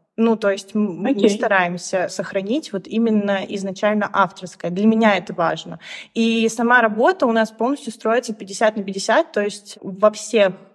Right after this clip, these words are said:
Speaker 1: практически во всех проектах, которые я делаю, там остается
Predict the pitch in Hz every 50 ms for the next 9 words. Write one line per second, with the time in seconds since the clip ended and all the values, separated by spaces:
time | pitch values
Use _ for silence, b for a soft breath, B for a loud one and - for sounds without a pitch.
0 | _ _ _ _ _ _ _ _ - 180 - - - 190 175 - - - - -
1 | 190 185 185 180 - - 202 185 180 - - - 180 180 185 208 311 - - -
2 | 233 214 220 - 190 - 196 190 180 185 180 185 185 185 180 175 180 185 202 277
3 | 320 311 247 196 175 180 B B B B B B B B B - 220 226 262 277
4 | 254 247 - 220 214 208 214 214 208 - - 208 196